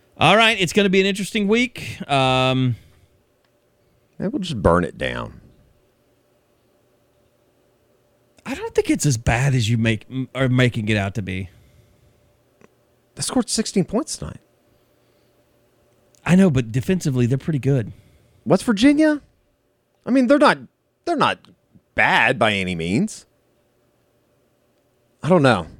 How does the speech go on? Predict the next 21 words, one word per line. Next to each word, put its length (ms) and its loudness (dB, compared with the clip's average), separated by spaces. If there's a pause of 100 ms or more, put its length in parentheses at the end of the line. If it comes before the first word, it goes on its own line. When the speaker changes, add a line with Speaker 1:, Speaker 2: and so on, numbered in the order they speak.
(220)
Speaker 2:
I 100 4
think 180 0
I'm 120 2
just 160 -4
caught 220 4
up 140 2
in 60 -4
the 80 -4
moment 400 -2 (200)
and 120 -2
still 640 2 (1120)
Speaker 1:
I 40 -6
mean, 100 4
Speaker 2:
reeling 280 4
Speaker 1:
I 40 2
Speaker 2:
in 60 0
the 60 4
Speaker 1:
think 100 -2
Speaker 2:
fact 160 4
Speaker 1:
you're, 80 -2
Speaker 2:
that 240 2